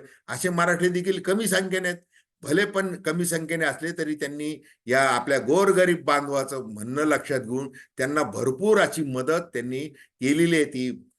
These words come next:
अन्नधान्याच्या रूपात केलेली आहे, वाहनांच्या रूपात केलेली आहे. मग आता एवढ्या रकमेचा शंभर किलोचा हार आणला कुठून वगैरे, हे ते ना,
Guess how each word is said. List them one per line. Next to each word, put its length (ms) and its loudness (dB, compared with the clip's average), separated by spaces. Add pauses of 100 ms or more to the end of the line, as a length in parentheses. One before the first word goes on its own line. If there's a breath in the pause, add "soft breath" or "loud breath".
(120)
अन्नधान्याच्या 680 0
रूपात 280 -2
केलेली 440 -4
आहे, 80 0
वाहनांच्या 560 -4
रूपात 260 -2
केलेली 500 -6
आहे. 180 -4 (380)
मग 100 2
आता 200 4
एवढ्या 600 8
रकमेचा 560 0
शंभर 300 -2
किलोचा 360 -2
हार 260 -2
आणला 340 -2
कुठून 380 -8
वगैरे, 340 -2
हे 220 0
ते 200 -4
ना, 160 -4